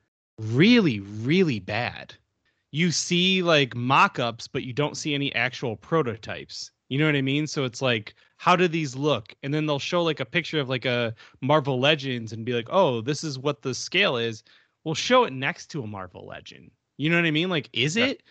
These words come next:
Speaker 1: So it's just, it seems, like, really shittily done. And people on Instagram, people on Kickstarter are even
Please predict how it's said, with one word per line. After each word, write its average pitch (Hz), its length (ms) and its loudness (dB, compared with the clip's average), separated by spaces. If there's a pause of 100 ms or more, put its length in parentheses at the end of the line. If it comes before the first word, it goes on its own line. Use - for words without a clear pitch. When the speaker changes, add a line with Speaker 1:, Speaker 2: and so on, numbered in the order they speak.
(120)
Speaker 1:
So 165 300 2
it's - 100 -8
just, - 340 -6 (600)
it - 200 -6
seems, 262 420 2
like, 117 240 -2 (180)
really 151 420 0
shittily 147 720 0
done. 135 580 -4
And 120 340 -2
people 175 340 0
on 147 140 4
Instagram, 127 640 -2
people 135 340 0
on 117 340 2
Kickstarter 131 480 -2 (200)
are 110 40 0
even 110 480 -2